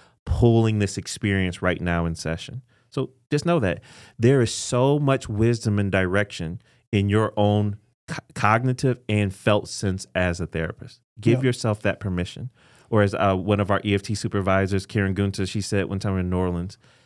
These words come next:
Speaker 1: I, this is like a mantra she would say to herself, "I am a valuable tool in the therapeutic process, and I'm gonna use the best parts of me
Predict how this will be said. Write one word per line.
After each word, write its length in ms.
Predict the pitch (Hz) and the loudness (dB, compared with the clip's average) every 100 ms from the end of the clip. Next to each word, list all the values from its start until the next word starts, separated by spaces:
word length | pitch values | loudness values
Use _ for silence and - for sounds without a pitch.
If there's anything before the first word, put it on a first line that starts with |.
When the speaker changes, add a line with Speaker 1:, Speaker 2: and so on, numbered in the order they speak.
| _ _ _ | _ _ _
Speaker 1:
I, 360 | 101 117 120 120 110 | 2 4 2 0 -2
this 200 | 107 107 113 | -2 -2 -2
is 40 | |
like 140 | 110 | -2
a 80 | 110 | 0
mantra 420 | 95 95 104 107 | 0 2 2 0
she 160 | 101 113 | -2 -2
would 160 | 98 - | -4 -2
say 160 | 98 | -2
to 120 | 90 95 | 0 -2
herself, 480 | 90 - 82 87 _ _ _ _ | -2 -4 -6 -8 _ _ _ _
"I 220 | - 98 113 | 0 2 4
am 180 | 110 | 2
a 80 | 101 | 2
valuable 580 | 87 92 95 98 98 98 | 2 0 0 0 0 -2
tool 280 | 95 98 90 | -4 -2 0
in 80 | 90 | -2
the 80 | |
therapeutic 680 | 85 92 87 85 - 90 82 | -2 -2 -2 -4 -4 -6 -6
process, 600 | - 76 80 - - - - | -8 -6 -6 -10 -14 -14 -6
and 120 | 98 - | -6 -2
I'm 200 | 95 98 | 0 0
gonna 180 | 98 95 | 0 -2
use 240 | 92 92 | -2 -4
the 100 | - | -6
best 300 | 85 95 - | -2 -2 -2
parts 300 | - 90 - | -4 -4 -4
of 100 | 85 | -8
me 300 | 82 76 - | -8 -10 -12